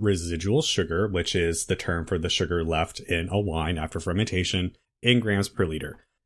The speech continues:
Some people do make their sweetness scales based off of grams per liter, but here, for our purposes, it is the perceived sweetness, because other structural components of the wine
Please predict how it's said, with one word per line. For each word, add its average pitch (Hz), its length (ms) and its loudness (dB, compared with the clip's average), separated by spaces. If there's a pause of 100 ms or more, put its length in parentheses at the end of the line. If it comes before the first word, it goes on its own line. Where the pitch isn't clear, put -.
(140)
Some 127 320 2
people 123 520 2 (160)
do 113 280 6
make 104 260 4
their 101 320 4
sweetness 98 400 0
scales 98 320 2
based 92 260 0
off 120 140 2
of 117 120 2
grams 107 300 2
per - 200 2
liter, 107 280 4
but 90 380 0 (300)
here, 160 1040 4
for 120 260 2
our 107 160 4
purposes, 104 880 4 (180)
it 110 160 4
is 101 160 2
the 98 240 2
perceived 90 800 0 (180)
sweetness, 78 640 -2
because - 500 0
other 104 540 4 (180)
structural 101 500 2
components 95 400 0
of 87 80 2
the 85 80 2
wine 82 480 0